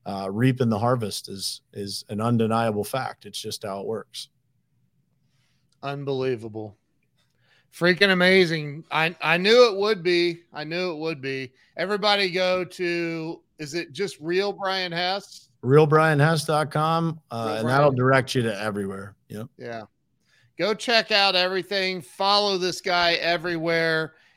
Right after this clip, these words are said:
Speaker 2: Get involved in his programs and, and, and change your life, because it will change your life. It, it'll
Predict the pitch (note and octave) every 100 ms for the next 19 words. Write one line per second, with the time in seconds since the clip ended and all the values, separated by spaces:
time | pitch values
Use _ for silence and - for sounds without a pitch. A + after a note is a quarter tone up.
0 | - D#3 A3 G3 E3 F#3+ G3 F#3+ F3 E3+
1 | E3 - - F#3 F#3 D#3 F3+ F3 F3 F3
2 | E3+ E3 - _ _ _ _ - D3+ D3+
3 | D3 D3 D3+ _ D3 C#3+ C#3 C#3 C#3 C#3
4 | - C#3+ C#3 - F3 F3+ D#3 D3 D3+ F3+
5 | A#2 F#2 - - _ C3 D3+ C#3 D3+ C#3+
6 | D#3+ E3 - D3 C#3 B2+ B2+ C3+ B2 F#2+
7 | C3 B2+ - C3+ C3+